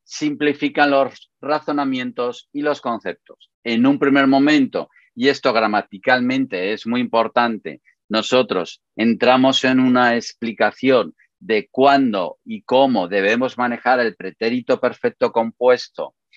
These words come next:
en contraste con el pretérito indefinido, hacemos una explicación larguísima y de pronto vemos cómo nuestros estudiantes se han perdido un poco, es decir,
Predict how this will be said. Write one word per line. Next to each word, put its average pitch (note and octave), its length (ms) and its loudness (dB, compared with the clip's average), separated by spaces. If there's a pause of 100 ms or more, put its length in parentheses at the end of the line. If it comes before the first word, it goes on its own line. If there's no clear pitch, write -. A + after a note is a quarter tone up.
(180)
en G2+ 160 -6
contraste G#2 680 0
con F2+ 160 0
el F2 120 -4
pretérito A2 480 -2
indefinido, A#2 800 0 (200)
hacemos A#2+ 560 -2
una B2+ 240 0
explicación F#2 680 -2
larguísima B2 760 2 (640)
y C#3 100 4
de C#3+ 100 4
pronto C#3 440 2
vemos C3+ 380 -2
cómo B2+ 340 -6
nuestros C3 480 -8
estudiantes B2 640 0
se - 80 -6
han F#2+ 100 -4
perdido D#2 480 -6
un C#2+ 120 -14
poco, - 280 -8
es G2 100 2
decir, A2 320 2